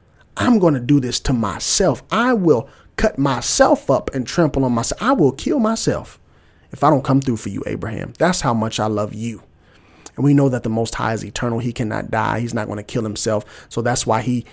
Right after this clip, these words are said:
he, um, he keeps his promise with Abraham, Isaac, and Jacob. That's how we know we're not replaced.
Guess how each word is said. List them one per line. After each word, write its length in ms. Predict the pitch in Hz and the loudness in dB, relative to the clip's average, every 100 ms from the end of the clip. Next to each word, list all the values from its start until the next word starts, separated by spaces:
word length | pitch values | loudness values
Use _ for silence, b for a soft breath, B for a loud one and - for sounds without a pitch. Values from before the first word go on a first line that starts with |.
| b | b
he, 260 | - 120 113 | -8 -8 -6
um, 300 | 107 104 107 | -6 -6 -6
he 160 | - 131 | -6 -6
keeps 360 | 131 185 - - | -2 -2 -2 -2
his 140 | 113 | -4
promise 540 | - - 147 131 117 | -4 0 2 2 0
with 120 | - - | -4 -4
Abraham, 520 | 110 - 117 107 - - | -4 -6 -6 -6 -6 -2
Isaac, 440 | 127 123 110 - | -2 -2 -6 -8
and 140 | 117 | -8
Jacob. 380 | 104 123 117 110 | -4 -4 -4 -4
That's 180 | 113 - | -4 -2
how 140 | 131 | 0
we 100 | 123 | 0
know 140 | 120 113 | 0 0
we're 120 | 113 | 0
not 240 | 110 104 | -2 -4
replaced. 600 | 104 - - 147 143 - | -6 -6 2 4 6 2